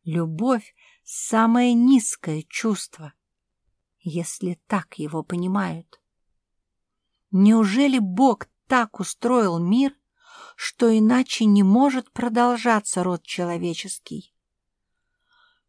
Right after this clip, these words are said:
К моему величайшему изумлению оказалось, что и здесь, в Яр,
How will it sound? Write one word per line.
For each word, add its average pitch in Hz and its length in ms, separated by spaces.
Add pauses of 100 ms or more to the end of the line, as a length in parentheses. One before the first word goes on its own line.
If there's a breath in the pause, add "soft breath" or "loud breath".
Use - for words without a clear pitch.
К - 120
моему 233 680 (180)
величайшему 220 1080
изумлению 226 840 (640 loud breath)
оказалось, 214 1120 (360)
что - 400
и 202 140
здесь, 214 840 (580)
в 165 120
Яр, 247 640